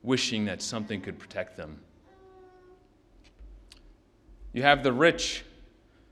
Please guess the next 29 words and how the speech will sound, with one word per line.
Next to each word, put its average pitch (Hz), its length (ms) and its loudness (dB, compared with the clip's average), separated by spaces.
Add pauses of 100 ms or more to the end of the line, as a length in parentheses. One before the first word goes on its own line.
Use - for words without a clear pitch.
(260)
person 156 320 0
on 143 100 4
the 135 100 4
yacht 139 360 4
trying 147 160 0
to 147 60 -2
protect 151 500 -2
their 120 280 2 (200)
possessions 127 680 -2
to - 160 -4
no 120 360 0 (360)
avail 107 460 -2
and 98 100 -6
realize 101 420 -4
that 101 160 -6 (380)
will 101 180 -6
not 90 300 -8
save 90 320 -4
them 87 180 -8
anymore. 90 440 -6
And 87 120 -10
you 90 80 -6
have 87 140 -6
the 85 80 -10
powerful 95 760 -4 (2000)
with 95 180 -12
nothing 90 340 -8
to 78 60 -14
do. 73 180 -16